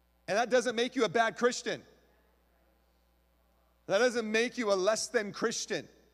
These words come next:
Listen, ma-, matter of fact, the worst thing that you could learn in church is to s-, is just, "Well, you just, no, th-, those aren't a part. You shouldn't have those." And you gotta surrender. Here's, here's what happens. It doesn't teach you to conquer them and to rise above.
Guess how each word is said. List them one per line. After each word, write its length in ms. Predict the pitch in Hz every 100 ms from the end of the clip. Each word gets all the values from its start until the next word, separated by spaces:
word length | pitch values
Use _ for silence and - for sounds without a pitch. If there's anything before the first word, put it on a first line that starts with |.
| _ _ _ _ _ _ _ _ _ _ _ _ _ _ _ _ -
Listen, 260 | 254 226 196
ma-, 140 | 208
matter 100 | 180
of 80 | 226
fact, 360 | 247 202 - 175
the 80 | 196
worst 540 | 165 220 269 - -
thing 300 | 262 240 127 - _ _ _ _ _ _ _ _
that 220 | 156 202 196
you 140 | 233
could 200 | 226 180
learn 300 | 196 233 247
in 140 | 214
church 680 | 156 247 226 165 - - - _ - -
is 180 | 190 190
to 100 | 196
s-, 240 | - - 190
is 180 | 185 165
just, 200 | 196 170
"Well, 100 | 170
you 120 | 160
just, 220 | 151 135 - _
no, 180 | 160 143
th-, 160 | 143
those 180 | 143 151
aren't 120 | 147
a 40 | 127
part. 240 | 139 127
You 80 | 127
shouldn't 240 | - 127
have 180 | 131 131
those." 460 | 113 95 - - - _ _ _ _ _ _ -
And 80 | 151
you 80 |
gotta 140 | 147 127
surrender. 240 | 143 135
Here's, 160 | 170 160
here's 200 | 180 196
what 120 | 165
happens. 480 | 165 - 101 - - _ _ -
It 180 | 160 135
doesn't 400 | 180 196 165 -
teach 340 | - 175 -
you 100 | 160
to 140 | -
conquer 520 | - - 151 175 - 139
them 300 | 113 107 135
and 80 | 120
to 100 | 127
rise 280 | 131 123
above. 560 | 117 110 - - 113